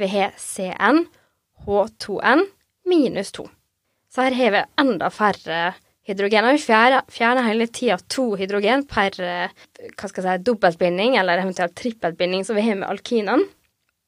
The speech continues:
For alkenene, da har du dobbeltbinding mellom to karbon i den organiske molekylet. Du har i hvert fall en dobbeltbinding. Og i alkin så har du i hvert fall en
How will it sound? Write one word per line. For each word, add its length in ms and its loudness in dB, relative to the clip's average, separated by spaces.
For 80 -6
alkenene, 560 0
da 80 2
har 220 0
du 100 -6
dobbeltbinding 800 -2
mellom 460 -2
to 240 -6
karbon 640 -2
i 160 -8
den 160 -8
organiske 560 -6
molekylet. 480 -2
Du 80 0
har 140 -2
i 160 -18
hvert 260 -14
fall 240 -6
en 160 -4
dobbeltbinding. 640 -4
Og 240 0
i 100 -2
alkin 480 0
så 160 -4
har 140 0
du 80 2
i 80 -4
hvert 260 -4
fall 160 -8
en 200 -2